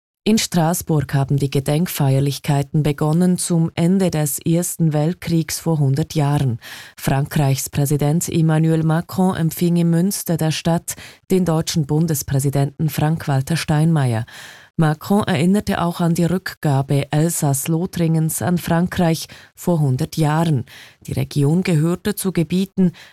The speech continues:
welche deutsche Truppen nach dem Waffenstillstand vom elften November neunzehnhundertachtzehn an Frankreich zurückgeben mussten.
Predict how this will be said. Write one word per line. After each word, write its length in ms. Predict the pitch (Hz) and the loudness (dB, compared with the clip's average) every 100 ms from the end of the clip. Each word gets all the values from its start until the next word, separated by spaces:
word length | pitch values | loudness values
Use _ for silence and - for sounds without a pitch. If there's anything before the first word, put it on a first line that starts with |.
| _ | _
welche 380 | 175 175 - 175 | -2 0 -2 0
deutsche 420 | 170 180 185 - | 0 0 -4 -4
Truppen 420 | 180 180 - 165 | -2 -2 -2 0
nach 280 | 151 160 - | 2 0 -2
dem 200 | 160 151 | -2 0
Waffenstillstand 960 | 143 135 160 - 170 170 - 170 180 - | 0 -2 -4 -2 0 0 0 0 0 0
vom 280 | 160 139 - | 0 0 0
elften 420 | 156 170 - 170 | 0 0 -2 0
November 480 | 147 139 156 180 165 | 0 2 0 2 0
neunzehnhundertachtzehn 1300 | 151 160 175 180 160 147 147 175 180 - - 170 160 - - _ | 0 0 0 0 0 0 -2 -2 -2 -2 0 0 0 -6 -20 _
an 140 | - 190 | -2 -2
Frankreich 720 | - 151 151 - 143 139 - | 0 -2 -2 -2 -2 -2 -4
zurückgeben 720 | 180 165 156 - 127 107 123 | 0 0 -2 -6 -4 -2 0
mussten. 500 | 117 120 - 131 | 0 -2 -2 -2